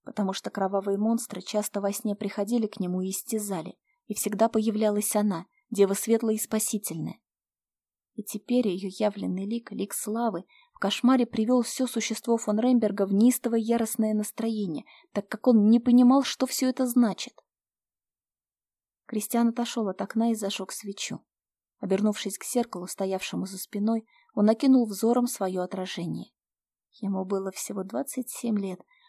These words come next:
но он выглядел гораздо старше своего возраста. Рано повзрослев, он вел неспокойную, полную опасности жизнь, которая отложила отпечаток на его чело. Лицо его было мрачно и бледно.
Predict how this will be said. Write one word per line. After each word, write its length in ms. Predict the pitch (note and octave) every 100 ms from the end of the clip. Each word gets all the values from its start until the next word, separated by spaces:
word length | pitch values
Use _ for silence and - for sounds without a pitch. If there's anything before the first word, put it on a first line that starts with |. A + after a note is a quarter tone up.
| _
но 120 | G3+
он 120 | G3
выглядел 420 | F#3+ G#3 G3 G3 F#3+
гораздо 400 | G3 F#3+ F#3+ G3
старше 400 | - G3+ - A3
своего 420 | - E3 E3 E3
возраста. 540 | - E3+ - G3+ - - _ _ _ _ _ -
Рано 220 | F#3+ F#3+
повзрослев, 640 | F#3+ G3+ F#3+ F#3+ A3 A3+ G#3+
он 120 | F#3+
вел 180 | G3 G3
неспокойную, 880 | G3 G#3 - G3 - A#3 G3 E3+ D#3+
полную 420 | - G3+ G3+ G3+
опасности 600 | G3 G#3 - G3+ - G#3+
жизнь, 420 | G3+ G#3+ F#3+ - -
которая 400 | F3+ - G3+ G3
отложила 440 | G#3 G#3 B3 A#3
отпечаток 560 | F3+ - - F3 - -
на 120 | F3
его 160 | F3 E3+
чело. 400 | - F#3 E3 F3 _ _ _ _ _ _ _ _ _ _ _ _ _ _ -
Лицо 340 | G3 - B3+
его 180 | A3 F3+
было 220 | F#3+ F#3+
мрачно 420 | G3 G#3 - A3
и 20 |
бледно. 520 | G#3 G#3+ G3 E3 -